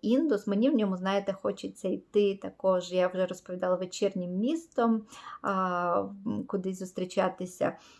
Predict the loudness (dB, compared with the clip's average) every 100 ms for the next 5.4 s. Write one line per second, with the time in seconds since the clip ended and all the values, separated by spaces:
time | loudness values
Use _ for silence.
0 | _ -4 0 6 6 6 6 4 2 -6
1 | 0 4 6 4 2 -2 0 2 2 0
2 | 0 4 6 4 4 2 2 0 -2 -2
3 | -2 -6 -8 _ 6 8 8 6 6 4
4 | 2 -6 -6 -4 -2 8 10 8 2 -4
5 | -4 -4 2 2